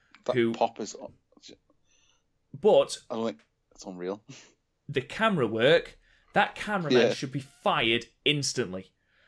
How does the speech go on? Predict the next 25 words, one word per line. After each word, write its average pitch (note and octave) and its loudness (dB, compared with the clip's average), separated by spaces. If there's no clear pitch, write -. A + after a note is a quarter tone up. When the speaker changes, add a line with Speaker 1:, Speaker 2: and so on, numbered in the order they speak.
Speaker 2:
Because D3 2
the D3+ -4
pop, - -2
you - -4
hear F#3+ -2
the F3+ -6
pop, - -2
and A#2+ -8
you're A#2 -2
like, A2 -6
"What D#3+ -6
the - -10
hell B2+ -4
is A#2+ -4
going A#2+ -4
on?" A2+ -8
And A2+ -12
it - -12
takes - -4
a D#3 -6
Speaker 1:
You D#3+ -10
see - 2
Speaker 2:
good C3+ 8
Speaker 1:
that, G#2+ -6
uh, G2+ -4